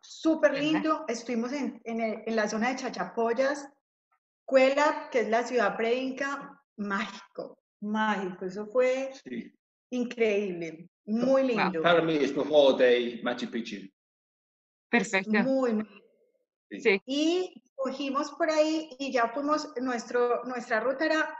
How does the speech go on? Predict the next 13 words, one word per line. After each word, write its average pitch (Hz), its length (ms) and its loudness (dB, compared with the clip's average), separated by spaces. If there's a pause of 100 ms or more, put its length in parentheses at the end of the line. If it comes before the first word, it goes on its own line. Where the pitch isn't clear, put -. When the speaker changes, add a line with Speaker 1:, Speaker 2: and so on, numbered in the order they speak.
(120)
Speaker 1:
Tarapoto, 285 720 0
Yurimaguas. 208 920 -2
En 226 80 -4
Speaker 2:
Ok. 226 80 -6
Speaker 1:
Yurimaguas, 277 680 0 (1000)
o-, 233 200 2
montamos 247 760 0
la 233 240 2
primera 214 460 0
vez 202 200 0
en 202 80 -6
el 196 100 -8
mototaxi 220 800 -4